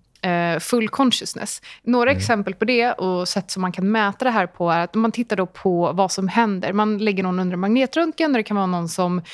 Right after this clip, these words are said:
Speaker 1: till synes verkar ligga i en koma. Eh, kan inte ens öppna ögonen, kan inte göra någonting, liksom. Och då,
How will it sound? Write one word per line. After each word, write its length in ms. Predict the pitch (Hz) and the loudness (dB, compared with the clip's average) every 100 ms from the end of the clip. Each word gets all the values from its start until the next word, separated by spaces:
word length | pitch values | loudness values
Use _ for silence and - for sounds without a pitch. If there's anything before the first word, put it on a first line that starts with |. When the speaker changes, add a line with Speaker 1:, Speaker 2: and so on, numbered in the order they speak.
| - - | -18 -4
Speaker 1:
till 140 | 214 | -2
synes 420 | - 233 226 226 | 0 2 2 2
verkar 320 | 202 180 170 185 | 2 0 0 -2
ligga 220 | 170 165 | -2 -2
i 20 | |
en 80 | 165 | -4
koma. 500 | - 220 226 220 220 - | 0 2 2 0 -2 -2
Eh, 260 | 190 185 | 2 2
kan 160 | 180 233 | 2 0
inte 340 | 190 214 190 | 2 0 2
ens 360 | 214 - 202 190 | 0 2 0 0
öppna 340 | - - - 196 | -4 -2 0 0
ögonen, 240 | 185 185 | 0 -4
kan 100 | 180 | -2
inte 140 | 196 190 | -2 0
göra 120 | 175 | -2
någonting, 520 | 175 175 175 208 165 | 0 -2 -2 -2 -4
liksom. 280 | - - - | -8 -12 -12
Och 120 | - 214 | -4 2
då, 320 | 262 254 | 4 4